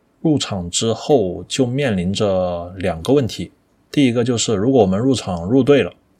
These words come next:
我们盈利了，这个时候我们应该怎么样加仓？加仓的话，我们刚刚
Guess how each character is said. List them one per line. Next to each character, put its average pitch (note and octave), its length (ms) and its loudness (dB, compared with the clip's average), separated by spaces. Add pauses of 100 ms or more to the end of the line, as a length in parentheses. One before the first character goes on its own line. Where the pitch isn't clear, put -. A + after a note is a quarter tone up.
(120)
我 F#2+ 100 -12
们 F#2+ 220 -4
盈 F#2+ 180 0
利 C#3+ 140 2
了， G2 160 0 (220)
这 B2+ 160 -4
个 - 80 -2
时 A3 120 -4
候 A3+ 140 -2
我 F#3+ 80 2
们 F#3+ 160 -4
应 A3 60 -8
该 G3+ 100 -2
怎 - 160 -8
么 F3+ 80 -4
样 G#2 180 -2
加 G#2 200 0
仓？ A2 260 -6 (400)
加 D3+ 220 -4
仓 D3+ 240 -4
的 C#3 80 0
话， A2+ 320 2
我 F2+ 80 0
们 G2 260 -2
刚 B2 260 -4
刚 A2+ 440 -2